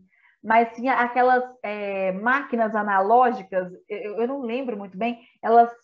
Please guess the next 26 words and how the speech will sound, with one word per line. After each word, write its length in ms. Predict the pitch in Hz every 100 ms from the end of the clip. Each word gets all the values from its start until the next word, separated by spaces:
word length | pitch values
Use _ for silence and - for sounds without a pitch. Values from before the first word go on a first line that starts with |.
| -
tinham 320 | 254 254 240
uma, 800 | 233 220 220 220 208 196 185 175 -
dava 280 | 208 240 254
pra 120 | 254
você 140 | 262
ver 120 | 247
a 120 | 240 247
foto 320 | 254 254 247
na 220 | 208 214 240
hora? 360 | 196 175 185 208
Não, 160 | 202
é 60 | 196
máquina 320 | 233 247 247
digital 640 | 220 247 240 - 196 185
que 120 | 185 180
chama. 460 | - 190 180 180 _ _ _ _ _ -
Aí 240 | 208 240
a 60 | 247
galera 320 | 226 233 247
que 80 | 247
fazia 340 | 240 226 240
vlog 400 | 208 220 233 247
geralmente 560 | 254 254 240 247 - _
filmava 500 | 277 254 233 247 254
nessas 600 | 233 247 320 - 254 220
máquinas. 560 | 202 185 185 - 175